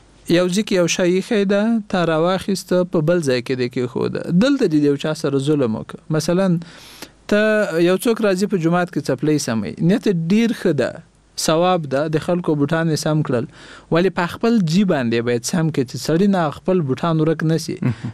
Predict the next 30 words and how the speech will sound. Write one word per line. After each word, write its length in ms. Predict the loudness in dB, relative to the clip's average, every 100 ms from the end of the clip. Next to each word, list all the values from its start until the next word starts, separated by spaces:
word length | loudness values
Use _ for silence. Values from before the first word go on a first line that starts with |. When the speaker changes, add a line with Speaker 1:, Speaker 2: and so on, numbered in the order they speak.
| -4
Speaker 1:
که 80 | -2
تا 200 | 2 2
یې 40 |
ځای 180 | 2 2
ورته 260 | 2 2 0
بدل 320 | 0 0 0
کړي، 120 | 0
د 60 | 2
هغه 140 | 2
سړي 220 | 2 0
په 120 | 0 -2
حق 180 | -2 -2
کې 60 | -4
ظلم 380 | 0 0 0 -2
وسو. 240 | -6 -10 -14 -20 _ _ _ _ _
ځکه 140 | -2 0
هغه 220 | 0 0
پسې 200 | -4 -2
ځورېږي، 880 | 0 2 2 2 2 2 0 -4 -6 -2
یا 220 | 0 2
یې 20 | 0
څوک 120 | -4 -2
په 80 |
لغته 420 | 0 0 0 -2 0
وي، 140 | 2
یا 160 | 2 2
ورکېږي، 520 | 0 -2 0 0 2
او 120 | 2
یا 200 | 2 0
هم 120 | -2